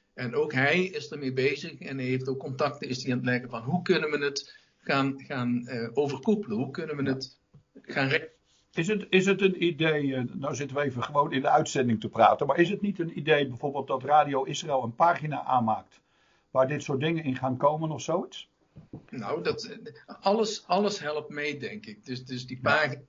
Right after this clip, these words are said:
Speaker 1: eh,
Speaker 2: Je
Speaker 1: de,
Speaker 2: moet
Speaker 1: de
Speaker 2: wel iemand hebben die praktisch dat doet en zo. Ja.
Speaker 1: Ja, dus dat, dat is, we zijn daarover na aan denken. We, we zijn de eerste stappen aan het zetten. Ik hoop ook, kijk, we gaan nu fysiek naar Israël toe zondag.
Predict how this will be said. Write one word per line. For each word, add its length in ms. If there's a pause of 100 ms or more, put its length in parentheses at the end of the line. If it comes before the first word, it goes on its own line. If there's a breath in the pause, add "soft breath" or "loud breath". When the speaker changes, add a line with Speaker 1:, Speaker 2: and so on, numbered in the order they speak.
(240)
Speaker 1:
eh, 140
Speaker 2:
Je 60
Speaker 1:
de, 60
Speaker 2:
moet 120
Speaker 1:
de 60
Speaker 2:
wel 140
iemand 240
hebben 240
die 140
praktisch 460
dat 280
doet 240
en 140
zo. 240 (100)
Ja. 240
Speaker 1:
Ja, 440
dus 180
dat, 140 (140)
dat 160
is, 120 (260)
we 100
zijn 220
daarover 340
na 220
aan 140
denken. 340
We, 200 (120)
we 80
zijn 240
de 80
eerste 300
stappen 460
aan 60
het 80
zetten. 360
Ik 100
hoop 300
ook, 280 (440 soft breath)
kijk, 200
we 100
gaan 220
nu 260
fysiek 420
naar 180
Israël 440
toe 220
zondag. 480